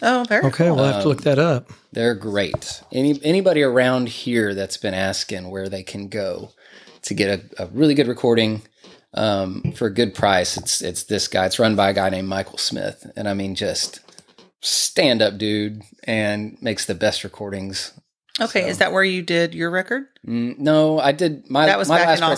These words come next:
Speaker 1: Austin?
Speaker 3: was in Austin.
Speaker 1: Okay.
Speaker 3: Yeah. But the, the one that I'm currently working on is with, with him.
Speaker 1: The, the new single. Now, so, are you, so you said that you've already done a single and it's,
Speaker 3: Mm-hmm.
Speaker 1: like, in the mastering stages.
Speaker 3: Yes.
Speaker 1: What's that called?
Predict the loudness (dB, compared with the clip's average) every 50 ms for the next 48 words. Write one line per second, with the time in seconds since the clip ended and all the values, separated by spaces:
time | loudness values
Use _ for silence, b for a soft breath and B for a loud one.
0 | 0 -2 -2 -2 -4 -6 -6 -6 -4 -4 -4 -6 -6 -8 -4 -4 -4 -2 -2 -4
1 | -4 -4 -4 -2 0 0 0 0 -4 -6 B B B B B B B B B B
2 | 4 4 4 4 4 0 -2 -6 -14 -20 _ _ -8 -8 -6 -6 -6 -8 -6 -6
3 | -2 2 2 4 4 4 4 2 0 -2 0 2 2 2 2 0 -2 -2 -2 -4
4 | -4 -6 -8 -8 -10 -10 -10 -10 -10 -8 -10 -10 -12 -14 -20 -20 -20 -20 _ _
5 | _ _ -16 -14 -14 -12 -10 -10 -10 -10 -12 -14 -18 _ _ _ 0 0 2 0
6 | 0 0 0 0 0 0 0 0 0 0 -2 0 2 2 2 2 2 0 0 0
7 | 0 -2 -4 -6 -4 -2 0 0 0 0 0 0 0 0 0 0 0 0 0 2
8 | 2 2 2 0 0 0 2 2 2 2 0 -2 -2 -4 -2 -2 -2 -2 -2 B
9 | B B B B B -6 -2 -2 0 2 2 2 0 0 0 0 0 2 0 0
10 | 0 0 0 0 0 0 -2 -4 -4 -4 -4 -4 -4 -4 -4 -4 -2 -4 -6 -6
11 | -6 -2 -2 -2 -2 0 -4 -6 -2 -2 -2 0 2 2 0 0 0 0 0 0
12 | 0 0 -2